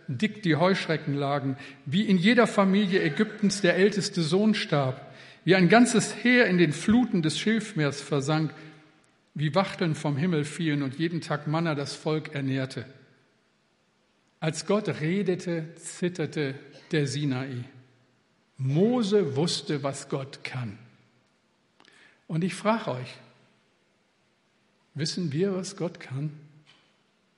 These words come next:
Wisst ihr, die Größe Gottes hängt nicht von unserem Glauben und nicht von unseren Erfahrungen ab. Gott kann.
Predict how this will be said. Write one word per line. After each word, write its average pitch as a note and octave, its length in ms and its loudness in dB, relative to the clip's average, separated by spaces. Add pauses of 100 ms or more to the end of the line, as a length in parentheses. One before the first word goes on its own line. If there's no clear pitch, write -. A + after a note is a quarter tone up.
(1160)
Wisst F3 180 -4
ihr, D#3 80 0
die D3+ 320 -6 (880)
Größe F#3 440 0
Gottes D#3+ 480 -6
hängt D3+ 240 -4
nicht G3 160 -4
von F3 220 -8
unserem D3 340 -2
Glauben B2 420 -6
und C3 120 -10
nicht F3+ 200 -8
von D3+ 200 -6
unseren D3 320 -4
Erfahrungen B2 720 -6
ab. B2 200 -14 (1200)
Gott E3 360 -4 (400)
kann. B2+ 280 -4